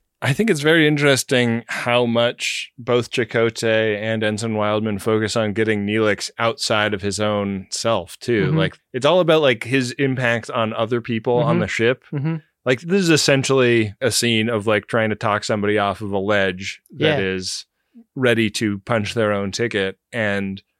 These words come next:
Speaker 2: And isn't it so interesting that, like, in the transporter room, you are kind of up at an elevated position? Like, the blocking of this suggests it in a language that we are familiar with.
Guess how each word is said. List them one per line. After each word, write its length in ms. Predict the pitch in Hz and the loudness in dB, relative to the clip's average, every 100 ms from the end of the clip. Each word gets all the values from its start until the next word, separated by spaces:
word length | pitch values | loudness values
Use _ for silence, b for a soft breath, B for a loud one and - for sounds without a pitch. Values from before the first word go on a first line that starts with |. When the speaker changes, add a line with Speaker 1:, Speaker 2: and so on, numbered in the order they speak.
| - | -2
Speaker 2:
And 140 | 180 | 2
isn't 200 | 208 214 | 2 4
it 120 | 247 214 | 2 2
so 220 | 220 202 | 2 2
interesting 440 | 208 220 196 196 | 0 -2 0 0
that, 100 | 175 | 2
like, 200 | 175 156 | 2 0
in 220 | - 170 175 | -2 0 0
the 60 | |
transporter 680 | 165 160 156 - 151 151 156 | 0 -2 -2 -4 -2 0 0
room, 240 | 151 170 165 | 0 0 2
you 140 | 165 | 0
are 220 | 165 156 | 2 2
kind 300 | 160 - 160 | 0 -2 -2
of 100 | 151 139 | -2 -2
up 320 | 175 147 - - _ _ _ _ | 0 0 -2 -10 _ _ _ _
at 120 | 156 | 0
an 100 | 151 | 0
elevated 520 | 151 151 147 147 139 135 | 2 2 4 2 0 -4
position? 560 | 143 151 151 135 117 | -4 -2 -2 -4 -6
Like, 180 | 123 147 | -4 -2
the 80 | 170 | 0
blocking 460 | 156 165 175 185 160 | 4 4 4 2 0
of 120 | 143 | 2
this 240 | 151 147 - | 2 2 0
suggests 500 | 139 135 151 - 143 | -2 0 0 0 -2
it 160 | 127 | -4
in 120 | - 147 | -2 0
a 80 | |
language 380 | 143 147 147 135 | 2 0 0 0
that 160 | 143 147 | -2 -2
we 400 | 143 139 139 139 | 0 0 0 -2
are 200 | 143 143 | -2 -2
familiar 400 | - 143 160 143 | -2 -2 0 0
with. 200 | 123 113 | -2 -6